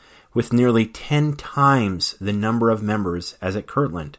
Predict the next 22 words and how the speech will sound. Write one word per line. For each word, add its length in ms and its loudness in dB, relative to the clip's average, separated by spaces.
Unfortunately, 1000 2
the 160 0
growing 400 2
Latter-day 380 4
Saint 340 -2
numbers 520 0
in 120 -4
Jackson 460 -4
County 480 -6
aggravated 720 0
the 100 -6
locals. 680 -2
By 120 6
the 100 4
summer 380 6
of 100 4
eighteen 400 2
thirty-three, 840 -2
members 540 4
of 80 0
the 80 0
church 420 -4